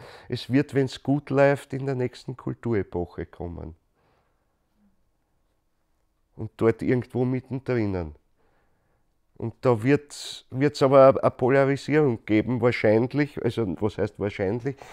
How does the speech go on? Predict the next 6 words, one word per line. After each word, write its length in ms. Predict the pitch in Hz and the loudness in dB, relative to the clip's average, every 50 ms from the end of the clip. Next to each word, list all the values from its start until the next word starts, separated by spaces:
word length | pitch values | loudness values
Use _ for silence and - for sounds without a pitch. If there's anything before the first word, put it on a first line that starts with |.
| - - - - | -20 -20 -12 -8
mit 160 | - 127 - | -6 -4 -2
einer 240 | 131 123 117 131 131 | -2 -2 -2 -4 -6
ziemlichen 460 | - - 135 135 143 139 120 139 135 | -6 -6 -6 -4 -6 -6 -6 -8 -10
Sicherheit, 680 | - - 127 127 - - 147 143 135 131 131 135 - - - - - - - - - _ _ _ - | -8 -8 -8 -6 -2 0 0 2 4 4 4 2 0 -8 -20 -20 -20 -20 -20 -20 -20 _ _ _ -6
äh, 320 | - 123 123 127 135 131 110 - _ _ _ _ _ _ _ _ _ _ _ _ _ _ _ _ _ _ _ _ _ _ _ _ _ _ _ _ _ _ _ _ _ _ _ _ _ _ _ - - _ _ | -2 -2 0 0 0 -2 -4 -8 _ _ _ _ _ _ _ _ _ _ _ _ _ _ _ _ _ _ _ _ _ _ _ _ _ _ _ _ _ _ _ _ _ _ _ _ _ _ _ -20 -20 _ _
zwischen 640 | - - - 135 139 139 123 - - 147 143 143 120 | -14 -8 -4 -2 -2 -2 -2 -4 -4 -2 -2 -2 -4